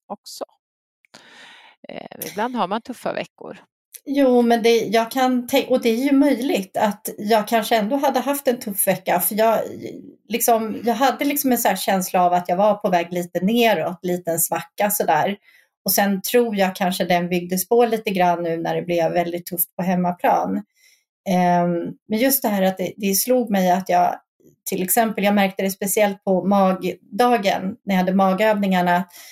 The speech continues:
Speaker 2: jag orkade inte köra båten, den brukar alltid liksom orka liksom hela minuten. Eh, men det gick inte och plankan gick inget bra och så vidare. Så att, ja, det, det var,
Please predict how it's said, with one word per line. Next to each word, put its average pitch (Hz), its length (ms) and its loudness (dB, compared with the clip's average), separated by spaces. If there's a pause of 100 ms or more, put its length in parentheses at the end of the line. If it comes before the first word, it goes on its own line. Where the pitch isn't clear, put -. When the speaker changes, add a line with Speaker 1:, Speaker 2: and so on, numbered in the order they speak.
(140)
Speaker 2:
jag 202 160 2
orkade 190 280 -2 (140)
inte 190 640 4
köra 170 300 2
båten, 233 800 2
den 180 160 2
brukar 180 300 0
alltid 190 760 0
liksom 170 560 -2 (520)
orka 202 580 2
liksom 185 280 -2
hela 175 260 2
minuten. 196 760 0 (560)
Eh, 170 380 2 (140)
men 202 120 4
det 220 60 4
gick 220 380 0
inte - 500 -2
och 147 320 -2
plankan 175 600 0
gick 175 180 -4
inget 160 240 -2
bra - 360 0
och - 80 -6
så - 120 -6
vidare. 87 420 -6
Så - 180 -6
att, 180 200 -12 (200)
ja, 220 240 0
det, 254 340 -2
det 240 160 -4
var, 220 300 -4